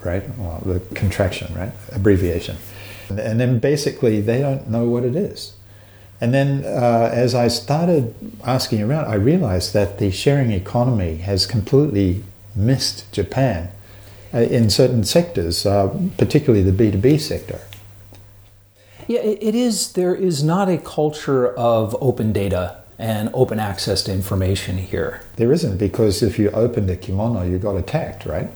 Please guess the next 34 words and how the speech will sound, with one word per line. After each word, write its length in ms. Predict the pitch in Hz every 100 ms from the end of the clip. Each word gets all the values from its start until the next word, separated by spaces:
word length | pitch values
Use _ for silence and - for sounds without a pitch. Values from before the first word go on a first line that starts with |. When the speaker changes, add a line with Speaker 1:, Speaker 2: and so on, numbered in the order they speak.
| - - 120
Speaker 2:
Mm-hmm. 300 | 117 123 120
Speaker 1:
So 280 | - 117
basically, 880 | 104 123 123 131 104 117 107 104 -
it 160 | 104 104
is 340 | 117 120 107
a 200 | 107 95
built-in 640 | 92 117 107 - 110 95 92
cultural 800 | - 113 110 113 92 85 92 -
thing 440 | - 143 123 82 - - - - -
not 220 | 104 98
to 60 | 92
share. 480 | - 143 120 - - - - - -
I 60 | 104
mean, 200 | 107 113
if 140 | 110
you 140 | 143 135
want 260 | 120 113 -
to 140 | 110
do 280 | 101 117 110
a 60 |
deal 300 | 92 110 113
with, 380 | 107 98 92 87
uh, 320 | 95 85 85 - -
uh, 240 | 107 87
Toyota, 440 | - 101 131 143 -
for 160 | 104
example, 640 | 85 87 92 87 95 82 - - - - -
you 120 | 117
know, 200 | 92 90 -
Toyota 420 | 120 110 113 110
will 180 | 104 98
invest 440 | 90 117 131 -
in 160 | 95 85
you 240 | 82 92